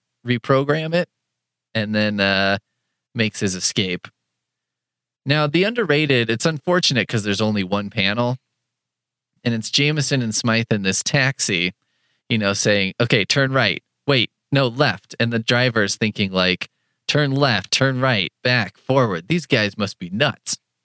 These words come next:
This would be an excellent comedy sequence, 'cause first of all, in the sixties, it's not like people had G P S, you know, and they would get in a cab and just be like, "Go this way, go that way." Um,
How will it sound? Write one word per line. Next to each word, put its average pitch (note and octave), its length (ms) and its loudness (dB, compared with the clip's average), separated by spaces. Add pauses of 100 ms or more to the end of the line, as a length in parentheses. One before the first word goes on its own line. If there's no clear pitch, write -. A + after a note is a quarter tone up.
(420)
This A3+ 140 -2
would F#3+ 120 -2
be A#2+ 140 4
an G#2+ 80 -2 (140)
excellent - 500 -4
comedy G#2+ 440 0
sequence, A2+ 680 -2 (400)
'cause - 160 -2
first F3+ 280 0
of B2+ 100 0
all, A2+ 160 4
in G2+ 60 -2
the F#2+ 80 -4
sixties, F#2 520 -2
it's - 140 -10
not G#2 180 0
like G#2 180 -2
people G2+ 280 0
had F#2+ 260 -2
G G2+ 220 -4
P G#2 200 0
S, G2+ 380 0 (800)
you G2 100 -2
know, G2 220 0
and G2 180 0
they G2 80 2
would G2 140 -2
get G2 160 0
in F#2 100 0
a F2+ 60 -2
cab G2 440 -4
and F#2 80 -2
just F#2 140 -4
be G2+ 80 -2
like, F2+ 160 -2
"Go B2 120 2
this C#3 220 0
way, F2 140 -2
go B2 180 0
that C#3+ 260 -2
way." C2+ 220 -10 (840)
Um, F#2+ 420 0